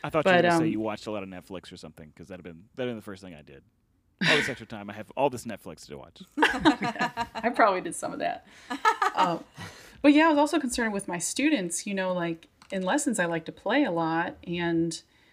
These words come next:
Speaker 2: all of a sudden I'm not gonna pick up my horn to a demo for them or play duets with them. Like, are they gonna kind of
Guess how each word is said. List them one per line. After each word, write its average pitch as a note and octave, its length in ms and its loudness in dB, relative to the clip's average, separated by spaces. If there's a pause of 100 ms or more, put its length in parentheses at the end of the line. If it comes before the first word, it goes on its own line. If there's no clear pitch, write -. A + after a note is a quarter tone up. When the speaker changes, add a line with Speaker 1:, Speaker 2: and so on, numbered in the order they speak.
(840)
Speaker 2:
all F#3 140 8
of F3+ 60 4
a F3+ 40 2
sudden F3+ 200 2
I'm E3+ 100 2
not E3 160 2
gonna F3 140 -2
pick F3 200 -2
up - 80 0
my E3+ 120 -2
horn F3+ 320 -2
to F3 160 -2
a E3 80 0
demo A#3+ 340 -2
for A3+ 160 -4
them G#3+ 140 0
or F3+ 80 -4
play E3+ 180 -4
duets F3 380 -2
with G3+ 160 -8
them. F3+ 300 -4
Like, E3 200 -4
are D#3+ 80 -4
they E3 180 -4
gonna E3+ 220 -4
kind E3+ 300 -6
of E3 140 -8